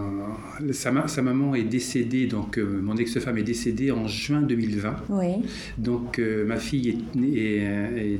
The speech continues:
Speaker 1: est, est enceinte, était enceinte depuis le mois de mars, me semble-t-il. Non, pas mars, mais, euh, plutôt, euh, avril, avril ou mai. Et donc, euh, elle savait, sa maman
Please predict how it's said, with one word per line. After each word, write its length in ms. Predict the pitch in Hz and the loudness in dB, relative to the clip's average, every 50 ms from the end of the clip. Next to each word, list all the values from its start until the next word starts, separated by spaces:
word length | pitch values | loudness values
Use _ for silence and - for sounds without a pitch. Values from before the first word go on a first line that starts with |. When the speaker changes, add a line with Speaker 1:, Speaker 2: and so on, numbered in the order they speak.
| 101 - | -2 -4
Speaker 1:
est, 20 | |
est 240 | 120 107 - - - | -4 -4 -4 -6 -4
enceinte, 640 | 110 113 110 - - - - 120 117 113 113 - - | -4 -4 -4 -4 -6 -6 -4 -2 -2 -2 -2 -2 -4
était 180 | 110 - - 117 | -4 -2 -2 -2
enceinte 460 | 110 117 113 - - - 120 117 107 | -2 -2 -4 -4 -4 -2 -2 0 0
depuis 260 | 110 104 104 - - | 0 0 -2 -2 -2
le 140 | 110 110 101 | -2 0 0
mois 160 | 107 107 101 | 0 0 -2
de 180 | 98 101 107 98 | -2 -2 -2 0
mars, 400 | 101 98 98 104 104 - - - | 0 0 -2 -2 -4 -6 -6 -6
me 60 | 117 | -6
semble-t-il. 420 | - - 104 104 104 107 117 113 - - - - - - - | -4 -4 -2 -2 -2 -2 -4 -6 -6 -8 -10 -12 -12 -10 -6
Non, 80 | 127 120 | -6 -4
pas 120 | - 120 110 | -4 -2 -2
mars, 280 | 107 101 98 - - 107 | -2 -2 -2 -4 -4 -2
mais, 160 | 104 98 98 | -2 0 0
euh, 140 | 98 95 95 95 - - - - - - - - - - - - | -2 -2 -4 -6 -8 -10 -10 -10 -10 -10 -10 -12 -12 -12 -12 -10
plutôt, 420 | - 117 104 - 120 117 113 107 104 | -6 -6 -4 -2 -2 -2 0 0 0
euh, 60 | 104 - - | -2 -2 -4
avril, 360 | 107 - - 101 101 92 92 92 - - 107 | -4 -4 -2 -2 -2 -4 -4 -6 -8 -8 -6
avril 320 | 104 101 107 117 117 113 | -6 -4 -2 -2 -2 0
ou 60 | 107 | 0
mai. 220 | 101 98 101 101 101 101 - - - - - - - - - - - | 0 0 -2 -2 -4 -6 -10 -12 -12 -12 -10 -10 -8 -8 -8 -4 -2
Et 60 | 110 | 0
donc, 380 | 107 127 135 135 139 139 - 120 | 2 2 2 2 2 2 2 2
euh, 680 | 117 113 110 107 107 107 104 101 101 101 101 98 98 101 | 4 4 4 2 2 2 2 2 2 2 0 0 0 0
elle 140 | 127 113 110 | 0 0 0
savait, 400 | - - - 127 120 131 135 127 | 0 0 0 2 2 2 0 0
sa 180 | - - - 113 | -2 -4 -2 0
maman 340 | 107 107 107 117 123 120 | 0 2 2 2 0 -2